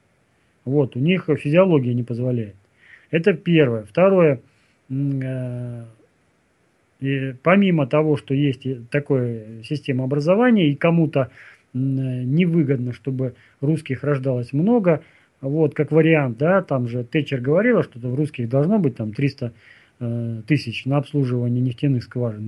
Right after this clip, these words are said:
Больше они не, больше их не надо. Поэтому как вариант работают вот такие вот схемы. Другой вариант — это наследственная память. То есть наследственная память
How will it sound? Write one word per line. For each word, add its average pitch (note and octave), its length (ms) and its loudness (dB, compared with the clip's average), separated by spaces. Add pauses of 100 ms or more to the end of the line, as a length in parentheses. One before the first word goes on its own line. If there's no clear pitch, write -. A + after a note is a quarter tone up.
(120)
Больше G#3+ 260 2
они E3 160 2
не, E3 100 2
больше D#3+ 360 0
их - 120 -6
не D3+ 80 4
надо. A2+ 280 -2 (520)
Поэтому A3+ 300 6
как A3 180 4
вариант A#3+ 360 6
работают F#3 460 4
вот D#3+ 100 -2
такие D3+ 300 2
вот C3 180 0
схемы. G#2+ 420 -4 (580)
Другой F3+ 340 4
вариант — F#3+ 480 6 (460)
это G#3+ 240 0
наследственная F3+ 640 2
память. C3 400 -2 (1300)
То F#3 160 6
есть C#3+ 140 2
наследственная E3+ 680 0
память G3 480 0